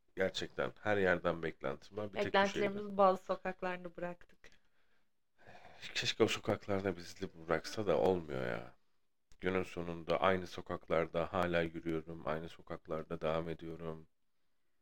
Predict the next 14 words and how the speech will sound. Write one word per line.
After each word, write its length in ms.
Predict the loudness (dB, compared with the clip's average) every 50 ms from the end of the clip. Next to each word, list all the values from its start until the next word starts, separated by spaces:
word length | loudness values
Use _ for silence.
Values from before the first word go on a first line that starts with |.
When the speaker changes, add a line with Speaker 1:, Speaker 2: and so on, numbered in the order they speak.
| _ _ -20 _ _ _
Speaker 2:
Hala 340 | 4 6 6 8 8 8 8 8
aynı 280 | 6 4 2 0 -2
anıları 400 | -4 -4 -6 -8 -8 -8 -8 -6
yaşıyorsun. 580 | -8 -10 -10 -12 -14 -20 _ -20 -20 -20 -18 -14
Speaker 1:
Evet. 460 | -12 -12 -12 -14 -16 -20 -20 -20 -20 _ _ _ _ _ _ _ _ _ _ _ _ _ _ _
Maalesef. 480 | -4 -2 -2 -2 -4 -8 -14 -20 -20 -20 _ _
Speaker 2:
Korkutucu. 840 | -14 _ -6 -6 -6 -6 _ -20 _ -20 -20 -20 -18 -18 -20 -20 -20 _ _ _ _ _ _ _ _ _ _ _ _ _ _ _ _ -20 -20 _ _ _ -20 -20 -20 -20 -20 -20 _ -16
Şey, 540 | -10 -8 0 4 6 8 8 6 4 0 -8 _ _ _ _ _ _ _ 0
e, 400 | 2 4 4 4 4 4 2 2 2
bazen 400 | 2 2 4 4 2 0 2 0
geliyor 340 | 0 0 2 2 2 2
bana 200 | 2 -2 -2 -4
biliyor 280 | -8 -10 -10 -8 -8 -8
musun? 440 | -10 -14 -18 -16 -16 -14 -14 -14